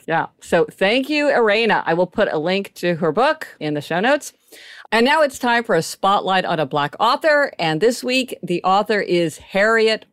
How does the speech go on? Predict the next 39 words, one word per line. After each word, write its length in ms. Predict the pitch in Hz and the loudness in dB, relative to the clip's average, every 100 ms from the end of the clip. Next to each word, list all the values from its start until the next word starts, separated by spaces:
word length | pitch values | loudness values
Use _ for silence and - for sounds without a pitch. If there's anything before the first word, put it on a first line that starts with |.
| - | -8
Washington. 800 | 139 170 185 156 151 156 - - _ - - - - | 0 2 0 -4 -6 -10 -16 -20 _ -20 -20 -8 -2
Now, 160 | - - | 0 0
I 140 | 254 | 2
have 160 | 339 330 | 2 2
known 180 | 294 262 | 0 -2
Harriet 460 | 214 220 220 - | 0 2 2 0
for 80 | 190 | -2
years. 600 | 165 160 151 139 92 - | -2 0 0 0 -2 -4
We 160 | 185 208 | -2 0
are 140 | 185 | 0
part 240 | - 226 | -2 -2
of 60 | 226 | 0
the 100 | 208 | 0
same 500 | - 202 185 180 175 - | 0 0 0 0 -2 -4
writers 480 | 160 190 202 214 | 0 2 2 0
group 420 | 170 185 180 180 - | 0 0 0 -2 -6
for 100 | 175 | -2
nonfiction 560 | 165 165 180 165 - 139 | 0 0 -2 -6 -6 -4
writers. 540 | 135 135 135 165 - - - - - | -4 -4 -6 -8 -12 -18 -20 -20 -8
Uh, 220 | - 196 - | -2 0 -2
she 420 | - - 277 277 | -4 0 0 2
is 160 | 233 202 | 2 2
a 140 | 190 185 | 0 2
medical 380 | 196 269 285 | 2 2 2
ethicist, 540 | - 202 214 - 202 190 | 0 0 -4 -2 -2 -2
science 460 | - 247 277 269 | -2 0 0 -2
writer, 540 | 247 226 214 214 208 190 | -2 0 0 0 -2 -2
journalist, 720 | - 262 277 254 233 214 - - | 2 2 2 2 0 -2 -6 -2
and 140 | 180 | 0
the 100 | 180 | 0
author 380 | - 196 220 233 | 2 0 0 -2
of 160 | - 190 | -2 -2
a 80 | 170 | -2
book 300 | 175 165 - | 0 -2 -2
I 260 | 151 165 - | -4 -4 -8
highly 440 | - 214 214 208 196 | -8 -2 0 2 0
recommend 520 | 165 165 151 147 - _ _ _ - | -2 -2 -6 -8 -14 _ _ _ -4
called 300 | 180 160 131 | 0 0 0
Medical 560 | 156 156 214 247 254 | -4 0 0 0 0